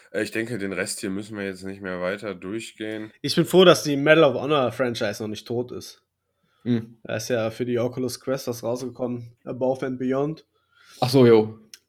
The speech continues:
Speaker 2: Aber, äh, freut mich immer wieder, Medal of Honor. Ja, wie hieß nochmal der Teil, den wir gespielt haben?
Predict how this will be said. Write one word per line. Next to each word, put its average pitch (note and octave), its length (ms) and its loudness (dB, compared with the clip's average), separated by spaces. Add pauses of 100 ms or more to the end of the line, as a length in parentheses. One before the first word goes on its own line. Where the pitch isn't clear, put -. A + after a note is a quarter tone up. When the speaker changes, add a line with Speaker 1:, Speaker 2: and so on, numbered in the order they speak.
(120)
Speaker 2:
Aber, B2 440 2
äh, A#2+ 160 -4
freut A#2+ 240 -6
mich A#2 100 -8
immer A#2+ 180 -4
wieder, A2+ 160 -4
Medal A2+ 200 -2
of G#2+ 100 -6
Honor. G#2 320 -8
Ja, A#2 240 -8
wie A#2 80 -10
hieß E3 160 -6
nochmal E3 140 2
der C3+ 100 -2
Teil, E3 140 2
den D3+ 180 -2
wir D#3+ 80 2
gespielt C#3 380 -4
haben? A#2+ 240 -2